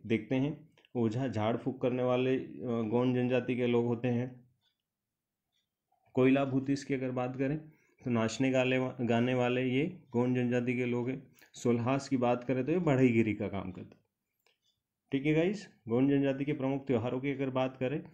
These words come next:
तो प्रमुख त्यौहार है इनके बकपंथ, बकपंथ है इनका प्रमुख त्यौहार, जवारा है, मड़ई है, हरियाली अमावस्या, नवाखनी, छेरता आदि इनके प्रमुख त्यौहार है।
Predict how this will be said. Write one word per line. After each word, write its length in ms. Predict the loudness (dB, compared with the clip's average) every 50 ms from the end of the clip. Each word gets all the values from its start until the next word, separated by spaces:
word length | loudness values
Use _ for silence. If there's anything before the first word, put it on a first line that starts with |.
| -20 _ _ _ _ _ -4
तो 340 | -2 -2 -2 -2 -6 -12 _ -4
प्रमुख 320 | -2 -2 -2 -2 -4 -2
त्यौहार 360 | 0 0 2 2 2 0 2
है 100 | 2 0
इनके 240 | 0 -2 0 -2 -2
बकपंथ, 560 | 0 0 -2 -2 -2 0 -2 0 0 0 -4 -6 -16 -20 _ _ _ _ _ _ _ _ _ _ -20 _ _ _ _ _ _ _ _ _ _ _ _ _ _ _ _ _ _ _ _ _ _ _ _ _ _ _ _ _ _ _ _ _ _ _ _ _ _ -10
बकपंथ 520 | -4 -2 0 -2 -2 -2 -2 0 0 0 0
है 200 | 0 -2 -2 -2
इनका 220 | -2 -2 -2 -2
प्रमुख 380 | -2 -2 -2 0 0 -2 -2 -2
त्यौहार, 400 | 0 0 2 0 0 -4 -8 -18 _ _ _ _ _ _ -4
जवारा 480 | 2 4 4 6 6 4 4 2 0 0
है, 220 | 0 -2 -2 -4 -6
मड़ई 420 | -6 -4 0 2 2 2 4 2 2
है, 300 | 0 0 -2 -4 -8 -14 -20 _ _ _ _ -2
हरियाली 440 | 0 2 4 4 4 2 2 2 2
अमावस्या, 640 | 0 0 0 0 0 0 -2 -2 -2 -4 -2 -2
नवाखनी, 600 | 0 0 0 0 0 0 0 -2 -2 0 0 0
छेरता 420 | -2 0 0 2 2 2 0 -2 -2
आदि 380 | -2 -2 -4 -4 -2 0 0
इनके 240 | 0 0 -2 -2 -4
प्रमुख 380 | -2 -2 -2 0 0 -2 -2 0
त्यौहार 380 | 0 2 2 2 0 0 0
है। 200 | 0 -2 -4 -8